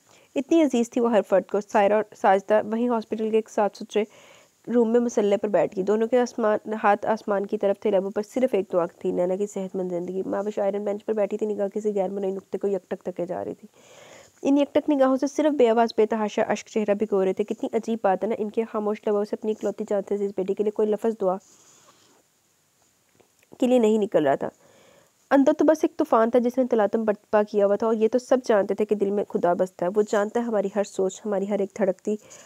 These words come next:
धड़कन। और नैना के अब्बू मुस्तफ़ा मलिक हर शय को भूले मस्जिद में अपने परवरदिगार के आगे सर बसजूद थे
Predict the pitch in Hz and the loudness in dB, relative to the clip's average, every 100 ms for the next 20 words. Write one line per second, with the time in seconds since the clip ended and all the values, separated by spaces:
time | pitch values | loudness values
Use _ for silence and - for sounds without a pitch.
0 | - 208 226 185 202 - 202 196 202 220 | -10 0 2 2 2 2 2 2 2 0
1 | 208 220 226 - - - _ _ _ _ | 0 -4 -6 -16 -20 -20 _ _ _ _
2 | - 247 277 277 269 247 247 269 262 - | 0 2 4 4 4 4 2 2 2 4
3 | 220 233 220 226 202 196 208 208 196 214 | 4 2 0 2 4 4 0 0 0 0
4 | 220 208 196 196 196 196 180 196 190 196 | -2 0 2 2 0 2 2 2 0 0
5 | 190 190 190 196 190 - - | 0 0 0 -2 -4 -8 -8